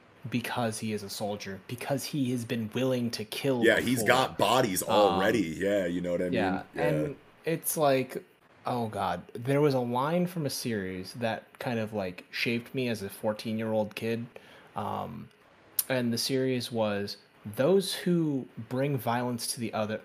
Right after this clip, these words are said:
Speaker 1: to, uh, bring violence to others invite violence to be brought back on them by the implicit action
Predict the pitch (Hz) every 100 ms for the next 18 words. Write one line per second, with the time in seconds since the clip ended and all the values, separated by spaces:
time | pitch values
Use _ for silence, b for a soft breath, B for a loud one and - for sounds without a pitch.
0 | - - 123 107 - 117 127 127 123 113
1 | 117 123 - - 104 135 180 175 - -
2 | - - - - - - 139 120 107 131
3 | 170 - - - - - 123 110 127 131
4 | 123 - 117 113 104 - 98 98 104 92
5 | 98 92 78 67 - - - - - -
6 | 123 123 117 107 - - 135 139 - 110
7 | 107 - - 101